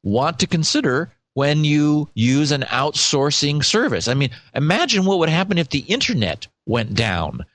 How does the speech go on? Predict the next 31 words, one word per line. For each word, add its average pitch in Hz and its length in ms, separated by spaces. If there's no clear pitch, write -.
You 120 40
know, 113 160
we 135 200
know 143 240
all 135 320
why 139 440
it 139 160
really 131 300
can't, 160 520
because 127 480
it's 135 240
just - 340
so 175 300
ph-, - 340
phenomenally 139 1040
redundant 113 640
and 123 200
was 120 160
designed 113 800
for, 135 240
for 127 100
the 117 80
packets 156 460
to - 80
be 131 140
able 139 160
to 120 80
find 131 600
a 123 80
way 127 540
around. 107 640